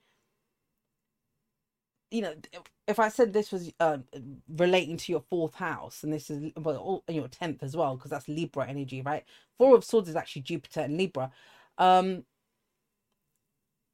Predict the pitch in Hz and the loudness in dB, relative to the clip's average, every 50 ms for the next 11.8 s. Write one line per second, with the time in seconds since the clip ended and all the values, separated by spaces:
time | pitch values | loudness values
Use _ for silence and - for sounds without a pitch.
0 | _ _ _ _ _ _ _ _ _ _ _ _ _ _ _ _ _ _ _ _ | _ _ _ _ _ _ _ _ _ _ _ _ _ _ _ _ _ _ _ _
1 | 202 196 226 277 269 294 311 311 285 208 - 247 240 220 - - _ _ _ _ | 0 4 6 6 8 8 6 6 4 6 6 4 4 4 0 -4 _ _ _ _
2 | 175 196 208 - - - _ _ _ _ _ _ _ 175 196 190 - - 208 233 | 0 0 0 0 0 -12 _ _ _ _ _ _ _ 0 0 0 2 4 6 8
3 | 220 185 160 - 190 196 180 151 156 165 147 - 190 - - 165 151 - - - | 8 6 4 2 0 0 0 0 0 -4 -4 -4 -6 -4 -4 -6 -8 -6 0 2
4 | 202 185 160 151 147 175 196 202 170 143 131 123 120 135 156 160 - - - 127 | 2 2 2 0 0 0 0 0 -2 -2 -6 -8 -10 -12 -12 -14 -16 -18 -14 -14
5 | 127 - _ _ _ _ _ _ _ _ _ _ _ _ _ - 139 147 160 170 | -14 -16 _ _ _ _ _ _ _ _ _ _ _ _ _ -4 0 0 0 0
6 | - - _ 180 180 160 147 - _ _ _ 233 - _ _ _ _ _ _ _ | 0 -2 _ 2 2 2 2 -4 _ _ _ -20 -20 _ _ _ _ _ _ _
7 | _ _ _ _ 180 165 - - 277 294 285 - 285 247 233 254 247 233 - 240 | _ _ _ _ -16 -6 2 4 4 4 4 2 2 4 6 6 4 6 6 6
8 | 220 214 214 208 - _ _ _ _ - - - - 269 269 240 240 226 - - | 6 6 6 4 0 _ _ _ _ -8 -4 4 4 6 6 6 4 0 0 0
9 | 254 262 269 262 247 208 175 156 160 160 170 180 196 - _ _ _ _ _ - | 2 4 4 4 4 2 2 0 -2 -2 -4 -6 -8 -12 _ _ _ _ _ 6
10 | 190 185 - 220 233 302 294 254 240 247 247 214 196 196 190 175 156 139 - - | 6 6 6 6 8 10 10 10 8 4 4 2 2 2 2 2 2 -2 -6 -10
11 | - - 160 156 - - - 185 196 180 180 185 170 139 165 170 | -2 0 0 0 0 -4 -2 0 0 0 0 -4 -4 -4 -4 -6